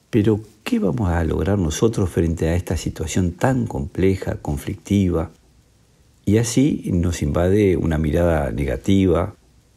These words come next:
con dudas, que paralizan nuestras acciones y la capacidad de ser creativos, de, de arriesgarnos.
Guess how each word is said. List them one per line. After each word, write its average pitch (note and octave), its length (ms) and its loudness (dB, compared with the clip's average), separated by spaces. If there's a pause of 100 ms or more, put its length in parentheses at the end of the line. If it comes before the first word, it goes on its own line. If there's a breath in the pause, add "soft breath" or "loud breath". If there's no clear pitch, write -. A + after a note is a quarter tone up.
(140)
con C#2 460 -6
dudas, F2 640 2 (420)
que - 80 2
paralizan D#2+ 680 2
nuestras D#2 300 -2
acciones F#2+ 640 2
y - 100 -8
la D#2 140 -2
capacidad D2+ 600 -2
de F#2 120 0
ser D#2+ 300 -2
creativos, F2+ 840 0
de, G2 340 -6
de B1 160 -4
arriesgarnos. E2 840 0